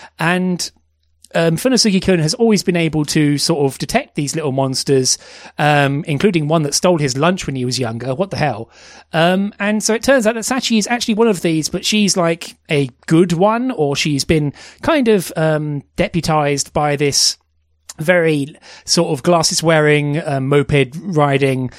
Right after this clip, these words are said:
um, very sort of, um, Missus Smith style, um, like, a government agent, you think? Like, reminds me vaguely of, um, Hawaiian shirt dude from Monogatari, whose name I've forgotten.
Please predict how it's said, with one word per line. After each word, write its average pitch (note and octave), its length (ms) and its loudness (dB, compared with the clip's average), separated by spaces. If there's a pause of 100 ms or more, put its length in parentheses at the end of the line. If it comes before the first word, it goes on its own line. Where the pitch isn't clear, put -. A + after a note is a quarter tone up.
(280)
um, C3+ 320 0
very C#3 200 -4
sort F3 200 0
of, C#3 340 -2
um, C3+ 580 -6
Missus D#3+ 260 0
Smith - 560 -4
style, C3 800 -2 (340)
um, B2+ 540 -4 (120)
like, C3 500 -10
a E3+ 140 0
government D3+ 420 2
agent, E3+ 500 2
you D#3+ 120 -2
think? F3+ 440 -2 (200)
Like, G3 160 2
reminds C4+ 300 2
me A3 80 4
vaguely F3+ 460 0
of, D#3 240 -2
um, D3+ 200 0
Hawaiian D#3+ 400 2
shirt D3+ 380 0
dude C#3 240 0
from C#3+ 200 -2
Monogatari, C#3 500 -2
whose C3+ 180 -4
name C3 180 -2
I've B2 120 -6
forgotten. A#2 600 -6